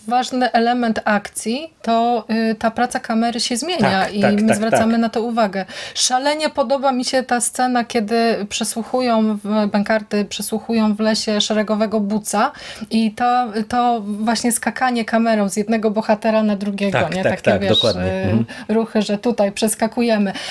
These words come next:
Speaker 1: Albo na przykład moment, kiedy, e, kiedy kamera śledzi. Tam, e, w kinie jest, e, taka chwila, kiedy Hans Landa, e, stoi tam na tej galeryjce i podąża, bo wypatrzył gdzieś tam w tłumie właśnie,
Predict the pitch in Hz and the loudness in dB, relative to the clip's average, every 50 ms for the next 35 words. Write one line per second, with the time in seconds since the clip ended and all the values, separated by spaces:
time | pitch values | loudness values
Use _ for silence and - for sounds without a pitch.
0 | - - - 214 220 220 240 240 240 233 - 254 233 - 247 240 240 240 233 233 | -6 -2 0 0 0 2 2 0 0 0 -2 -4 -4 -2 -2 -2 0 0 0 2
1 | 233 240 240 240 226 - - 233 226 202 202 226 226 226 226 226 220 220 - - | 2 2 0 -2 -2 -2 -2 -2 -2 0 0 0 2 2 2 2 0 0 0 0
2 | 220 214 214 214 214 214 214 214 214 208 208 208 208 - 233 196 220 220 - 240 | 0 2 4 4 2 2 2 2 2 0 0 -2 -2 -2 -2 -2 -2 -2 -2 0
3 | 226 226 233 233 226 226 220 - - - 262 262 254 202 185 185 170 175 170 - | 2 2 2 2 2 2 0 0 -2 0 0 0 0 0 -2 -4 -6 -6 -8 -4
4 | - 185 196 196 180 180 202 202 202 202 202 202 202 196 - - - 214 208 202 | -2 -2 -2 -2 -2 -2 -2 0 0 2 2 0 0 -2 -6 -4 0 0 2 2
5 | 202 196 190 190 - - - 196 196 190 - 202 196 208 202 - - 214 196 190 | 2 0 0 -2 -2 -2 -2 -2 -2 -2 -4 -4 -4 -4 -6 -6 -4 -2 -2 -2
6 | - - 196 202 196 - 220 202 196 196 - 208 196 190 190 180 190 190 185 - | -2 -4 -4 -4 -2 -2 0 0 0 0 -2 -2 0 0 0 0 0 0 0 -2
7 | - - - 233 - - 208 196 196 190 - - - 202 196 190 190 - 196 190 | -10 -18 -16 -10 -4 0 0 0 0 0 -4 -2 0 0 0 0 -2 -2 -2 -2
8 | 190 185 - 196 190 185 196 190 196 190 190 214 294 330 320 - - 311 302 277 | -2 -2 -4 -4 -4 -2 -2 -2 -2 0 0 0 -2 -2 -2 -2 0 0 0 0
9 | 240 226 - - 226 208 220 226 240 247 226 240 220 190 202 196 - 196 - 202 | -2 -4 0 0 0 2 2 0 0 0 0 0 0 0 -2 -8 -8 -6 -4 -4
10 | 196 196 - - 196 190 185 190 185 180 175 - 202 180 - - - 214 208 202 | -4 -2 -4 -4 -4 -4 -4 -4 -4 -4 -2 0 -2 -2 -2 -4 0 2 2 4
11 | 190 196 196 196 196 196 196 190 190 185 - - 185 180 170 | 4 2 2 2 0 0 0 -2 -2 -2 -2 -2 -4 -4 -4